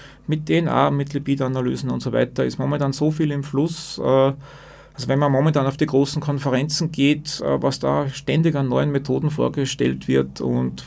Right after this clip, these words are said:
was alles möglich ist, es, ja, es ist momentan sehr rasant und es ist ein ziemlicher Stress, da dabei zu bleiben. Und noch dazu mit so,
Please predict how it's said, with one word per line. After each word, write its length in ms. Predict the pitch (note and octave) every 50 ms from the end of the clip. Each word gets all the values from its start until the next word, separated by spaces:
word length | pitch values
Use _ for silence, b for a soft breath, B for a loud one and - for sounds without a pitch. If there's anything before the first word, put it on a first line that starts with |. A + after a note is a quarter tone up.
| - -
was 220 | - A#2+ B2 - C3
alles 260 | C3 B2+ B2+ B2 -
möglich 320 | A#2 A2+ A#2+ C#3 B2+ -
ist, 180 | - - - -
es, 540 | B2 A#2+ - - - - - - - - -
ja, 140 | - - F2 F#2+
es 200 | - - - D#3+
ist 80 | D#3+
momentan 320 | D3 C#3+ C#3+ C#3+ C#3+ C#3 C#3
sehr 180 | - C#3 B2
rasant 460 | B2+ B2+ - - - E3 G3 G3 G3
und 160 | D#3 D3 D3+ D3
es 160 | C#3 - -
ist 100 | D#3 -
ein 80 | C#3+
ziemlicher 320 | C#3+ - D3+ D3+ D#3 D3+ D3+
Stress, 400 | C#3 - - B2 B2 D3 D3+ -
da 120 | - B2+
dabei 260 | B2 C3 - A#2+ A#2+
zu 160 | D3+ - - -
bleiben. 360 | - C#3 C3+ C#3+ D#3+ E3 E3 B B B B B B B B B B B B B B B
Und 80 | C3+
noch 160 | D3 E3+ E3+
dazu 260 | - F#3+ - - F3 E3+
mit 240 | E3 E3 D#3+ D#3
so, 560 | - - C#3 C3+ C#3+ D3+ D#3 E3 E3+ D#3 -